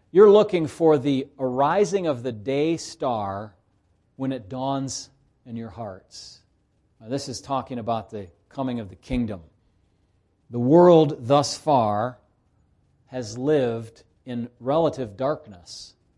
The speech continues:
Now, Christ did bring light. Remember, John chapter one tells us that Christ did bring light. But compared to what's coming, we have been living in darkness. Moral darkness,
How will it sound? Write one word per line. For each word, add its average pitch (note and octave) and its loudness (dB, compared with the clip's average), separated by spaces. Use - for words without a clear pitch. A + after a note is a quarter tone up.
Now, E3 2
Christ G#3 2
did F3 6
bring F#3+ 6
light. D3+ 2
Remember, D3+ -2
John C#3 -4
chapter C#3+ -4
one B2+ -8
tells A#2+ -2
us D3 -6
that C3+ -16
Christ C#3+ -6
did D3 -4
bring F3+ -2
light. B2 -6
But E3 2
compared A3 2
to F#3+ 2
what's E3 2
coming, A#2 -6
we F3+ 2
have E3 0
been D3 2
living D#3 4
in B2+ -6
darkness. A#2+ -4
Moral D3+ 4
darkness, D3+ -4